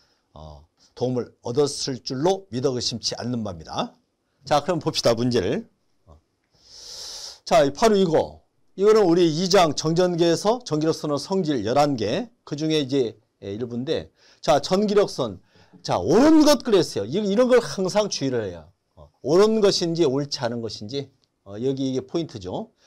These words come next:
전기력선은 등전이면과 평행이 아니라 수직이죠? 수직이다. 틀렸어요. 전기력선 도체 표면과 직교한다? 예, 맞습니다. 이게 직교가 수직이야. 어, 이렇게 도체 표면은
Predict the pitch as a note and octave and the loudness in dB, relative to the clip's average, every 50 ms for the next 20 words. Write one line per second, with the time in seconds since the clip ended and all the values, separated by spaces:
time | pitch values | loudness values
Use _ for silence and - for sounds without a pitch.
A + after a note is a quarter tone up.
0 | _ _ _ _ _ - - F#3+ G3+ A3 G3+ G#3+ A3 G#3 G#3 G#3 G3 G3 F#3+ F3 | _ _ _ _ _ -2 0 2 2 2 4 4 4 4 2 2 0 0 0 -2
1 | - - E3 F3 F3 F3+ F3+ F3 E3 E3 D#3+ D#3 D3 D3 - - C#4 B3+ C4 B3+ | -2 -4 -4 -2 0 0 0 2 0 0 0 -2 -2 -2 -2 -2 0 2 4 4
2 | B3 A3+ F#3+ D3 C#3 D#3+ F3 C#3+ - - - - - - G#3 F#3 G#3 G3 G3 F#3 | 4 4 4 4 4 4 2 2 0 -4 -10 -14 -12 -10 -8 -6 -4 -4 -2 -2
3 | G#3 C4+ C#4 C#4 - _ _ _ _ _ _ _ - - - D#3+ D3+ D#3 C#3 B2+ | -2 -2 -4 -4 -10 _ _ _ _ _ _ _ -16 -14 -10 -8 -6 -6 -2 -2
4 | D3 A#2 - - - E3+ D3+ C3+ - - - - - _ _ _ _ _ _ _ | -2 -2 -4 -4 -4 -4 -4 -4 -4 -8 -16 -18 -20 _ _ _ _ _ _ _
5 | _ - _ _ - - F#3+ G#3 A3 G#3+ A3 G#3+ G#3 A3 G#3 F3+ - F3 F3+ F3 | _ -20 _ _ -4 0 0 2 4 4 4 4 4 4 2 2 2 0 -2 0
6 | - - F3+ E3+ - - A3+ G#3 G#3 G3 F#3+ G3 G3 F3+ - - - - - F#3+ | 0 0 0 0 -2 -2 -2 0 0 2 2 2 2 2 0 -2 -8 -2 0 2
7 | F3 E3+ F3 F3 A#3 B3+ B3 - - - - G#2 G2+ - G2+ B2 - - - F3+ | 2 4 6 4 4 4 2 -2 -12 -10 -8 -8 -6 -6 -6 -8 -6 -6 -6 -4
8 | E3 C#3+ A2+ F2+ E2+ B2+ F3+ A#3 - _ _ _ _ _ _ _ _ _ E3+ F#3+ | -2 -2 -2 -2 -4 -4 -4 -6 -6 _ _ _ _ _ _ _ _ _ 0 2
9 | G3+ F3 - - - - - A3+ G3+ E3+ C#3 - - - - C4 A3 G3 C#3 - | 2 2 2 -2 -2 0 2 4 4 4 2 0 -4 -4 -4 -4 -2 -2 -4 -6
10 | - _ _ _ _ _ _ _ _ - - _ _ _ _ _ _ _ _ _ | -8 _ _ _ _ _ _ _ _ -20 -20 _ _ _ _ _ _ _ _ _
11 | - F3 D#3+ C3 G#2+ - _ _ _ _ _ _ _ _ _ _ _ _ - - | -2 0 2 2 0 -2 _ _ _ _ _ _ _ _ _ _ _ _ 0 4
12 | F#3 G3 F#3+ G3 - - - G3+ F#3+ E3+ F3 - - - A3 G#3+ G#3+ G#3+ G#3 G3+ | 4 4 4 2 0 0 4 4 4 2 0 -4 -6 -2 0 2 4 4 4 4
13 | A3+ B3 C#4 C#4+ C#4 - | 4 4 2 0 -4 -10